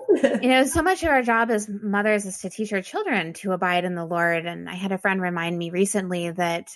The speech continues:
I can't meet all my children's needs. And I think sometimes as moms, we put a lot of pressure on ourselves to give our kids absolutely everything that they could need or want. And we want to do that for them, but that's not really possible. Like, everybody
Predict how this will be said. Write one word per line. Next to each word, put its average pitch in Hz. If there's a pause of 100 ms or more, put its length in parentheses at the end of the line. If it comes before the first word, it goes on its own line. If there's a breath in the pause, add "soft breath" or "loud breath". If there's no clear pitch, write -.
I 208
can't 277
meet 202
all 170
my 165
children's 165
needs. 156
And 190
I 175
think 202
sometimes 196
as 175
moms, 165
we 165 (300 loud breath)
put 226
a 220
lot 202
of 180
pressure 220
on 185
ourselves 160
to 156 (760 loud breath)
give 214
our 175
kids 170
absolutely 180
everything 175
that 160
they 156
could 131
need 170
or 156
want. 165 (160)
And 165
we 175
want 180
to 196
do 175
that 170
for 180
them, 160
but 190
that's 233
not 285
really 262
possible. 208
Like, 180
everybody 190